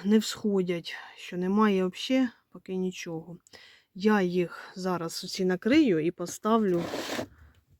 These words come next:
на теплий, на теплу свою простінь.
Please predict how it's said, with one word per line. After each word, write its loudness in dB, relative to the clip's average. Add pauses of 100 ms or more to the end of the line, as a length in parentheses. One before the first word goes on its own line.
(640)
на 2 (180)
теплий, 6 (680)
на -4
теплу -2
свою -2
простінь. 2